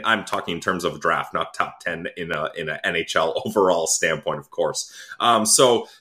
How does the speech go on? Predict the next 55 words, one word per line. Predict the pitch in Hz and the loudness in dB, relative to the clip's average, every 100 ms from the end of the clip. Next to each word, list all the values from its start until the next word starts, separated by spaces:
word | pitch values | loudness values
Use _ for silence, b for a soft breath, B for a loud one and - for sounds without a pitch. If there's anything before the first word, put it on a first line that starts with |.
| - | 2
that's | 131 139 143 | 4 4 4
where | 143 123 | 6 6
I | 117 | 4
was | 120 120 | 2 0
just | 113 104 | 0 4
willing | 107 110 | 6 6
to | 107 | 2
say, | - 107 | 4 4
"You | 95 | 4
know | 90 90 | 0 4
what? | 104 | 4
I | 117 87 | 4 0
saw | 90 104 104 104 | 2 4 2 2
things | 107 104 | 0 0
I | 85 | 0
liked." | 85 110 127 - | 4 2 2 -6
Tony | - 104 98 | -4 -2 0
Ferrari | - 90 101 | 2 4 4
mentioned | 95 90 82 107 - | 4 -2 -4 -6 -4
to | 107 | 0
us | 113 - B B _ | 2 2 B B _
he | 90 | -4
wasn't | 87 95 110 | -2 -2 -4
put | - 98 | 0 2
in | 95 95 | 2 0
positions | 87 90 90 95 - | -2 -2 0 -4 -6
to | 82 | -8
su-, | - | -8
succeed. | - - 80 - 92 127 | -4 -2 0 0 0 2
He | 117 | 2
was | 80 | 0
bouncing | - 90 95 87 | -2 -4 -4 -2
around | 82 85 95 | 0 2 4
a | 104 | 4
lot. | 107 143 B B B - | 4 4 B B B -2
I | 90 | 0
personally | 104 104 104 - 107 | 2 2 2 2 -4
think | 101 117 117 | -2 -4 -6
maybe | 87 87 101 | -4 -4 -4
he | 101 92 92 | -4 -4 -2
entered | 92 87 104 101 90 | -2 0 2 2 0
Liga | 87 95 110 87 | -2 4 4 4
a | |
little | 80 92 | 2 2
bit | 95 101 - | 4 2 0
too | - 98 - | -4 -2 2
early | 87 90 117 135 | 4 6 6 4
and | 104 | 2
could | 98 | -2
have | 92 | -4
used | 90 98 82 | -4 -4 -4
a | |
little | 82 87 90 | 0 0 2
bit | 95 80 | 2 0
more, | 82 85 87 | 0 4 2